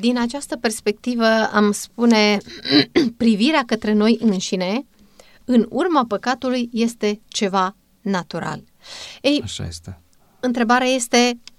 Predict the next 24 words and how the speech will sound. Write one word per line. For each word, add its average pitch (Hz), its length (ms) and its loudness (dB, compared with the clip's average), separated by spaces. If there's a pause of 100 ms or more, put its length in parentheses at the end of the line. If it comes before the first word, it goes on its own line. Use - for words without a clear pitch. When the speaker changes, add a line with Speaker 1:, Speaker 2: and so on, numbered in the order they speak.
Speaker 1:
când 349 440 0
lucrul 233 220 -2
acesta 233 380 -2
se 233 140 -6
transformă 202 760 -4 (180)
în 196 260 -2
păcat? 226 500 -8 (220)
Și - 160 -10
ne 220 80 2
uităm 208 240 0
aici 208 320 -2
la 190 160 -2
Lucifer, 196 640 -10 (140)
da? 208 340 -12
Speaker 2:
Mhm. 95 460 -2 (1700)
Acolo 139 340 2
ne 117 100 6
uităm 107 300 2
cel 110 180 0
mai, 90 440 -2
uh, - 160 -8 (500)
mai, - 320 -6
uh, - 280 -10 (960)
originar. 104 720 2